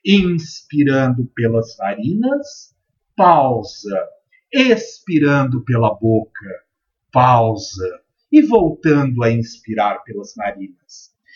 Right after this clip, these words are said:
Quando nós fazemos isto algumas vezes por dia, nós estamos nos mantendo conectados na centração, no nosso eixo, para que assim estas, aspas,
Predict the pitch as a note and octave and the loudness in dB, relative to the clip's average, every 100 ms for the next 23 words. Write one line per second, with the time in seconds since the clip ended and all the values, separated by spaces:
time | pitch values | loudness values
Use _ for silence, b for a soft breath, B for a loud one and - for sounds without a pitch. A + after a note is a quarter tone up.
0 | B G#3+ G#3 G3 F#3+ F#3 F#3 D3+ E3+ D#3+ | B -4 -2 -2 -4 -6 -6 -4 -4 -4
1 | D3 C3 D3+ D#3 - D3+ C#3 C3+ G3+ F3 | -6 -6 -6 -8 -6 -6 -4 -4 -4 -4
2 | A#2 D3 D3+ C#3 B2+ - C3 B2+ A#2 - | -2 -2 -2 -4 -10 -12 -8 -8 -6 -8
3 | F3+ D#3 A2+ - B B D3+ E3 D#3 - | -4 -2 -2 -4 B B -6 -4 -6 -8
4 | - F3+ F3 - F3 E3 E3 D#3+ F3+ E3 | -8 -8 -8 -8 -8 -6 -6 -6 -8 -6
5 | E3 - C4 A#3+ - - D#3+ C#3 C#3 - | -6 -4 -4 -4 -6 -6 -4 -2 -4 -6
6 | C3 A#2+ - - B3 D#4+ D#4 D4 - E4 | -6 -6 -8 -8 -6 -6 -8 -10 -10 -6
7 | D3+ C#4+ - _ _ _ G#2+ G2 G2 A#2 | -4 -6 -10 _ _ _ -20 -12 -2 2
8 | D#3 F#3+ - G#3 F3+ D3 C#3 C3 - D3 | 2 2 -4 -6 -2 0 0 -2 -4 -6
9 | C#3+ b b - C3+ - C#3 B2 - D#3 | -8 b b -4 -4 -4 -8 -8 -6 -6
10 | D#3 - C3+ C3+ - - C3 B2+ - _ | -6 -6 -4 -4 -4 -2 -2 -2 -8 _
11 | D#3 - - - G#2+ | 0 0 -4 -8 -8